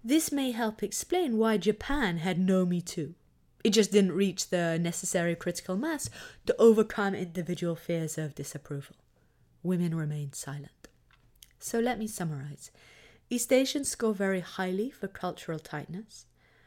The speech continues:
The available evidence points to ancestral rice farming, socioeconomic threats, Confucianism,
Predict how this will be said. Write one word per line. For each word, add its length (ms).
The 120
available 640
evidence 500
points 400
to 340
ancestral 600
rice 320
farming, 560
socioeconomic 840
threats, 640
Confucianism, 800